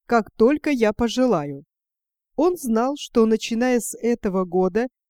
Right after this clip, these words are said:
и до конца моих дней, я взял за правило отклонять вечерние приглашения, во всяком случае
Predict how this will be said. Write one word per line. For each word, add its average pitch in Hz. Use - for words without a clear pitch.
и 240
до 226
конца 262
моих 254
дней, 240
я 233
взял 240
за 254
правило 240
отклонять 262
вечерние 220
приглашения, 190
во 269
всяком 302
случае 233